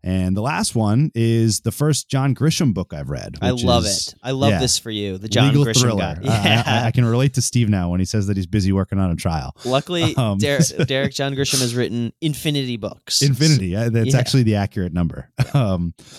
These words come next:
Speaker 1: and so this actually was one of his first, uh, as one of his first legal thrillers. It was, uh, published in nineteen eighty-nine, I believe,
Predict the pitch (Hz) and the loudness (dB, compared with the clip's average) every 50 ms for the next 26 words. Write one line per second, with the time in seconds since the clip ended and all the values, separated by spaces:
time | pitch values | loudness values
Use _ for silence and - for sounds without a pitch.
0 | - _ - 117 - 135 127 123 170 190 - - 147 160 170 - - 180 160 143 | -10 _ -2 0 0 2 0 0 0 -2 -2 -4 -6 -8 -6 -2 0 0 2 2
1 | 135 120 101 98 110 123 139 143 120 107 - - - - 127 107 82 78 - 104 | 2 2 2 0 0 2 2 2 0 0 -2 -4 -2 -2 0 0 -2 -2 -2 -2
2 | 98 98 85 104 98 92 107 - 117 120 127 123 120 110 - 123 117 107 - 110 | -2 0 0 0 0 -2 -2 -2 -2 0 0 0 0 -2 -2 -4 -4 -2 0 0
3 | 110 101 107 98 - 110 107 98 92 90 90 92 92 90 98 110 85 92 92 90 | 2 2 0 0 0 0 0 2 2 2 2 0 0 0 0 -2 0 0 0 0
4 | 87 80 - 113 113 117 107 - - 98 98 98 101 95 - 117 104 85 95 95 | 0 0 -2 0 0 0 0 0 0 0 0 0 0 0 0 -2 0 0 0 0
5 | 101 92 90 87 87 87 85 80 73 69 73 71 69 69 69 73 - | 2 2 2 0 0 -2 -2 -4 -4 -6 -8 -8 -8 -8 -8 -10 -12